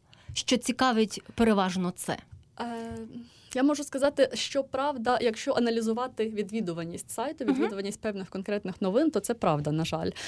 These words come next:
Speaker 2: Тобто, е, але кожне медіа має, с-, е, ну, я не знаю, має волю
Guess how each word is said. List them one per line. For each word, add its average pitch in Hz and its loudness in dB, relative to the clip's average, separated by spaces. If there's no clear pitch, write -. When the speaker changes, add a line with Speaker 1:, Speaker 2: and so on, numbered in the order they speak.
Speaker 2:
Тобто, 208 6
е, 214 10
але 208 8
кожне 240 4
медіа 247 4
має, 240 0
с-, - -8
е, 196 -2
ну, 208 -8
я 190 -6
не 185 -4
знаю, 175 -2
має 190 2
волю 190 4